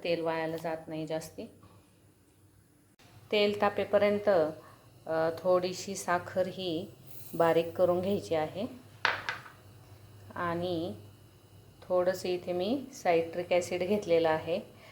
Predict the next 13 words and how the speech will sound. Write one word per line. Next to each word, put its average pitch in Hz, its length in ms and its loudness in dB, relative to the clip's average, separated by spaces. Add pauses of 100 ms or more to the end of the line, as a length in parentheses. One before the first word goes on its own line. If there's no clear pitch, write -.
(220)
त्यांनी 185 280 2
चिवड्याची 180 600 4
चव 185 420 2
खूप 190 240 -8 (200)
छान 180 260 -2
होते. 190 520 0 (280)
याच्याऐवजी 175 600 6
तुम्ही 180 480 0
आमचूर 180 380 -4
पावडर 165 400 4
पण 214 220 2 (400)
वापरू 165 380 2
शकता. 165 460 -4